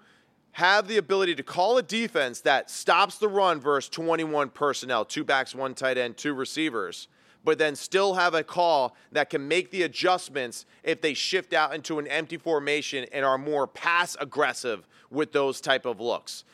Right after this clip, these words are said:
That's a tall task. So he has to call the defense to the personnel and also the multiple formations in which the personnel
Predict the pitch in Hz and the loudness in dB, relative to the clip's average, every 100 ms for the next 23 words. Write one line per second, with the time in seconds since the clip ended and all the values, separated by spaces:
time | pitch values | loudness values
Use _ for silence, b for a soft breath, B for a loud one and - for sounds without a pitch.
0 | b 151 156 160 - 160 147 151 120 - | b 0 2 2 4 6 4 2 2 0
1 | - - b b - - 147 127 b b | -10 -20 b b -4 4 4 4 b b
2 | b b b - 175 151 175 180 165 180 | b b b -4 2 6 4 4 -2 0
3 | 170 147 170 170 165 151 160 147 - 185 | 0 -2 -4 -2 -2 -4 -6 -6 -2 0
4 | 190 - 156 156 185 226 - _ _ 160 | 0 -2 2 4 4 0 -6 _ _ -2
5 | 156 175 175 - 156 143 - b 143 147 | 2 2 0 0 0 0 -4 b -6 0
6 | 156 196 185 165 160 180 180 151 170 180 | 2 2 2 -4 -4 0 0 2 2 0
7 | 175 147 143 143 151 147 - 160 160 - | -2 -6 -2 -2 -2 -4 -4 -2 -2 -2
8 | 143 139 139 120 104 | -2 2 2 2 -4